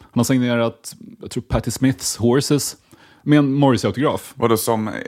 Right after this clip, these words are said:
Speaker 2: en grej? Att
Speaker 1: Som
Speaker 2: han
Speaker 1: en grej. Han säljer andra artisters skivor med sin egen autograf på.
Speaker 2: Underligt. Det var någon som kom fram till mig. Vi turnerade med, eh, om du minns, ett black metal-band från England som, England som heter Cradle of Filth.
Speaker 1: Ja, ja, Danny Filth.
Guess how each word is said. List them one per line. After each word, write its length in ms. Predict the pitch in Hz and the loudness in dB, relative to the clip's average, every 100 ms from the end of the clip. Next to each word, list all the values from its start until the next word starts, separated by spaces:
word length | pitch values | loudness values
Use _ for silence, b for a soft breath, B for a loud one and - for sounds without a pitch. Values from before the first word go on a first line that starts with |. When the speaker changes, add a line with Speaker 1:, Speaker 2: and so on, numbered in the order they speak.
| - - | -14 -6
Speaker 2:
en 220 | 110 110 107 | -2 0 0
grej? 360 | 135 98 80 | 0 2 0
Att 120 | 85 - | -2 0
Speaker 1:
Som 120 | 156 | 2
Speaker 2:
han 40 | 151 | 4
Speaker 1:
en 60 | |
grej. 180 | 147 151 | 4 2
Han 120 | 123 | 0
säljer 340 | - 170 165 156 | 2 2 4 2
andra 260 | 147 139 | 4 4
artisters 400 | 127 127 - 123 | 2 0 -2 -2
skivor 300 | - 127 120 | 0 0 2
med 140 | 120 117 | 0 0
sin 120 | 123 | 0
egen 180 | 110 110 | 0 -2
autograf 440 | 104 117 104 - | -2 0 -2 -4
på. 260 | - 113 95 b b b b b | -6 -4 -6 b b b b b
Speaker 2:
Underligt. 580 | 87 73 76 117 - - - B _ _ | -8 -8 -8 -10 -12 -20 -20 B _ _
Det 80 | - | -6
var 100 | 101 | -2
någon 180 | 101 110 | -2 -2
som 180 | 113 107 | -6 -6
kom 120 | 107 | -6
fram 200 | 92 90 | -4 -6
till 120 | 87 | -4
mig. 100 | 85 | -4
Vi 120 | 82 | -4
turnerade 460 | 85 95 92 92 90 | -6 -6 -4 -4 -4
med, 300 | 90 90 87 - b b b b - | -4 -4 -6 -12 b b b b -8
eh, 80 | 85 82 | -4 -4
om 80 | 90 | -2
du 60 | |
minns, 400 | 90 87 82 - - | -2 -4 -6 -12 -12
ett 140 | - | -8
black 220 | 104 95 - | -4 -4 -4
metal-band 480 | 85 90 82 92 90 | -8 -6 -4 -4 -6
från 120 | 87 | -6
England 200 | 92 90 | -6 -6
som, 200 | 85 85 - | -8 -10 -6
England 300 | 92 85 76 | -6 -6 -8
som 80 | 80 | -10
heter 120 | - | -14
Cradle 420 | - 90 82 80 | -8 -6 -4 -6
of 60 | 78 | -10
Filth. 280 | - - - _ _ _ - | -10 -12 -14 _ _ _ 0
Speaker 1:
Ja, 200 | 147 170 | 4 4
ja, 100 | 110 | 2
Danny 300 | 92 139 131 | 2 2 0
Filth. 300 | - 113 | 0 -2